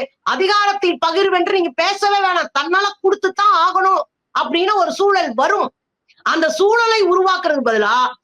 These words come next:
ஆதவ அர்ஜுனா அந்த கூட்டணியை உடைக்கிறதுலயே நான் குறியா இருந்தார்.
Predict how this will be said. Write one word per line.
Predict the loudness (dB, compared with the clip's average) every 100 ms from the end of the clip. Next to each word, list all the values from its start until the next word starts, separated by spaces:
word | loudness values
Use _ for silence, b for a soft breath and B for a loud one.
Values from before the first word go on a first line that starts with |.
| b -8
ஆதவ | -2 0 2 0
அர்ஜுனா | 0 0 0 0
அந்த | 0 0
கூட்டணியை | 0 0 0 0 0
உடைக்கிறதுலயே | 0 -2 -2 -2 0 0 0
நான் | 0 0 0 -2
குறியா | -2 0 0
இருந்தார். | -2 -6